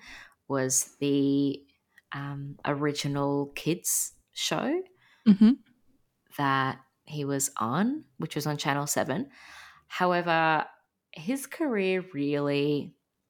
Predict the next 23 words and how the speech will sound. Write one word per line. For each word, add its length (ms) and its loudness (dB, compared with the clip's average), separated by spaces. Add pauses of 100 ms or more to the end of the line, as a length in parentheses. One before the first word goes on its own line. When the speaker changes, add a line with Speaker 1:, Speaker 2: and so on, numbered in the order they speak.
(360)
Speaker 1:
took 280 -2
many, 340 0
many 320 -2
turns, 760 -4 (140)
if 220 -14
you 360 -6
remember. 400 -8
So 260 -2
Agro 360 2
was 260 -4
some 340 -2
kind 340 -6
of 160 -10
monster. 540 -6 (400)
Speaker 2:
Mm, 360 4
Speaker 1:
Don't 280 -8 (160)
really 100 -6
Speaker 2:
that's 240 2
clear 240 0
to 60 -2
Speaker 1:
quite 80 0 (100)
Speaker 2:
me. 260 -2 (380)
Speaker 1:
know. 420 -4